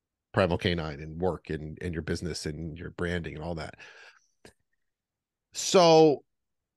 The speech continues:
when do you not, and you can't, and you can't outside of your daughter, your daughter doesn't count in this 'cause that's too easy. When are you not,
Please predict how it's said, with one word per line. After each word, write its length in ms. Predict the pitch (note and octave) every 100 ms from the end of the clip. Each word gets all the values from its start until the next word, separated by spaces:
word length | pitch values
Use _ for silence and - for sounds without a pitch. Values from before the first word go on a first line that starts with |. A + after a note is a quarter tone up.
| _ _ _ _ _ _ _ _ -
when 600 | B2+ A#2 C#3 B3 D4+ A3
do 180 | G3 G#3
you 320 | D#3 F3 D#3+
not, 920 | A#2+ A2+ A#2+ B2+ A2+ E2+ - - - _ _ _ _ _ _ _ _ _ -
and 140 | C3
you 60 | B2
can't, 360 | - D3+ D#3 -
and 160 | C#3 C3
you 100 | A#2+
can't 340 | C#3 C3+ C#3 - _ _ _ _ _ _ _ _ _ -
outside 380 | C#3 - C#3+
of 40 | C#3
your 100 | D3+
daughter, 340 | D3 A2+ D2+
your 100 | -
daughter 220 | G2+ G#2+ A2
doesn't 240 | A#2 A2
count 280 | B2 F#2 - _ _ _ _ _ -
in 80 | F#2+
this 420 | G1+ - - - _
'cause 120 | -
that's 200 | G2 F#2+
too 160 | - G#2
easy. 420 | G#2 F#2 C#2+ - _ _ _ _ _ _ _ _
When 520 | G#2+ G#2+ C3 C#3+ E3+
are 180 | E3+ C3
you 240 | C3+ B2+ A#2
not, 640 | A2 A2 A#2+ C#3 A#2 G2